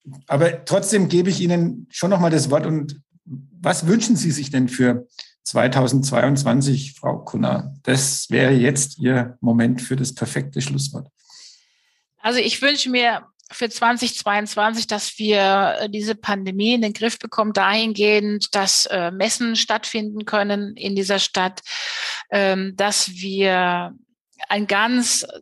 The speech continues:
Speaker 2: also mit all den, mit all den Schwierigkeiten behaftet, dass wir einfach wieder anfangen können, äh, in, in dieser Branche loszulegen. Und was ich mir ganz, was ich mir auch nochmal wünsche, was, ähm,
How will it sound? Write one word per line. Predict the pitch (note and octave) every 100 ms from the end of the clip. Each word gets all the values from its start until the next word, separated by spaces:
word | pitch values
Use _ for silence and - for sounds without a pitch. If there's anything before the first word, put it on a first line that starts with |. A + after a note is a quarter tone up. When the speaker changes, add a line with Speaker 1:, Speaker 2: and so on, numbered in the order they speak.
| -
Speaker 2:
also | G3+ G3
mit | A2+ - A3+ A3+ -
all | A3+ B3+
den, | A#3 A#3 A3+
mit | G#3+ G#3+
all | - A3
den | A3+
Schwierigkeiten | A3 A#3+ A#3 A#3 - G#3 G#3+
behaftet, | G#3+ G3+ G3+ - G#3 G3
dass | G3 -
wir | -
einfach | G#3 - G#3+ - - - _
wieder | G3+ G#3+ G#3 G3+ - _ -
anfangen | - A3 A3+ A3+ G3+ G3+ G3+
können, | G3+ F#3+ F#3+ G3+ - - - - - -
äh, | A3 F#3 F#3+ -
in, | F#3+
in | - G#3
dieser | G3+ G3 F#3
Branche | - F3 F#3 F3+
loszulegen. | E3 E3+ - - E3+ E3 E3 D#3+ D3+
Und | F#3
was | F#3+ G#3+
ich | A3+
mir | A#3 G3+
ganz, | G#3 D3 G3+ C#4 C4 - - -
was | G#3+ G#3+
ich | A3
mir | G#3 G3+ -
auch | A#3+
nochmal | C4 A3+ G3+
wünsche, | A#3 B3 A#3
was, | G#3 G#3 - - - - - _ -
ähm, | G3+ G#3 G3+ -